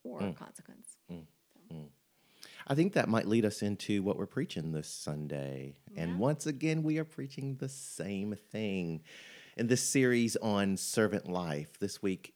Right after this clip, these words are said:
Speaker 2: it's the subversive power of a servant, and we're looking at that story in, is it Second Kings? I should
Speaker 1: Mm-hmm.
Speaker 2: know.
Speaker 1: We should
Speaker 2: <laughs>
Speaker 1: know.
Speaker 2: We should know the text we're
Speaker 1: It's
Speaker 2: preaching.
Speaker 1: in Kings, okay? It's in
Speaker 2: Yes.
Speaker 1: Kings. I think it's Second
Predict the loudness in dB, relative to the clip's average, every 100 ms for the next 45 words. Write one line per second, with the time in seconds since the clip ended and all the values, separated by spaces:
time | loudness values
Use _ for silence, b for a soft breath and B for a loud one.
0 | -4 -4 -4 -10 -4 -4 -4 -4 -4 -4
1 | -2 2 2 2 0 -2 -8 -6 -2 0
2 | 0 -4 -8 -20 _ b b b b -12
3 | -10 -8 -2 0 0 -2 -4 -4 -2 -4
4 | -2 -4 -4 -6 -6 -4 -2 0 -2 -6
5 | -6 -4 -2 -4 -6 -8 -10 -6 -4 -4
6 | -8 -6 -4 -4 -4 -6 -10 -10 -10 -6
7 | -6 -4 -4 -2 -4 -6 -12 -16 -12 -14
8 | -12 -8 -4 -4 -4 -10 0 0 0 -6
9 | -2 -2 -2 -2 0 0 0 -2 -2 -2
10 | -2 -8 -6 -6 -4 -4 -2 -2 -2 -2
11 | -6 -4 -2 0 0 -2 -2 -6 -12 -10
12 | -10 -8 -12 -14 -20